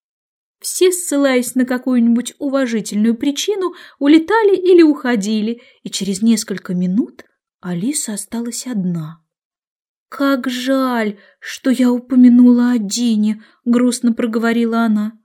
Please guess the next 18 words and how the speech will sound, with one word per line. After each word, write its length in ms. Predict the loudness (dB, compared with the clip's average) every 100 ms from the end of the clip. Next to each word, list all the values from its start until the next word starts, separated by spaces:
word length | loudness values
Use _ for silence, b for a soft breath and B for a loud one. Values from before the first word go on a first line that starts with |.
| _ _ _ _ _ _
«Никто 540 | 2 2 0 0 2
здесь, 240 | 2 0 0
по-видимому, 600 | 0 2 2 4 6 8
не 180 | 6 6
любит 460 | 4 0 -4 -4
ее, 260 | -4 -2 -6 B B B
а 100 | 2
между 320 | 4 2 -2
тем 380 | -2 -2 -2 -4 B -4
другой 460 | 2 2 6 4
такой 320 | 6 2 2
хорошенькой 680 | 0 0 0 2 0 0 -2
кошки 380 | 2 2 2 2
не 160 | 4 6
найдется 540 | 6 4 2 0 -2
во 80 | -2
всем 260 | -2 -4
свете. 600 | -4 -2 0 0 -2 -10